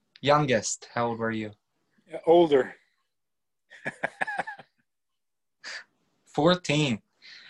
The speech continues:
Speaker 1: That,
Speaker 2: What?
Speaker 1: that's a lot of kids. Can, I can't imagine the
Speaker 2: Yeah.
Speaker 1: food bill.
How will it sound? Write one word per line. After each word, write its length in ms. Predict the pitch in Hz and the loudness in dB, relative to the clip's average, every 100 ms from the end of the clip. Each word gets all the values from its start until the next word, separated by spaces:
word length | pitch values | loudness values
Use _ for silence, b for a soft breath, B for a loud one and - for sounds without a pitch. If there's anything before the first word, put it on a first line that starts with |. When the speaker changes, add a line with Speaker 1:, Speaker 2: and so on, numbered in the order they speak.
| B B | B B
Speaker 1:
That, 120 | 135 | 4
Speaker 2:
What? 140 | 190 | 4
Speaker 1:
that's 220 | 170 180 | 6 2
a 80 | 180 | 4
lot 260 | 151 160 180 | 4 6 6
of 100 | 170 | 4
kids. 680 | - 196 175 - - - - _ _ _ _ - | 4 4 4 2 -8 -10 -14 _ _ _ _ 0
Can, 220 | 170 170 B B | 2 2 B B
I 80 | - | -2
can't 260 | 190 233 208 | 2 4 4
imagine 500 | 196 185 185 175 175 | 4 4 4 4 2
the 80 | 156 | 4
Speaker 2:
Yeah. 120 | 127 | 4
Speaker 1:
food 300 | 196 240 208 | 4 4 4
bill. 340 | 165 120 98 | 4 4 2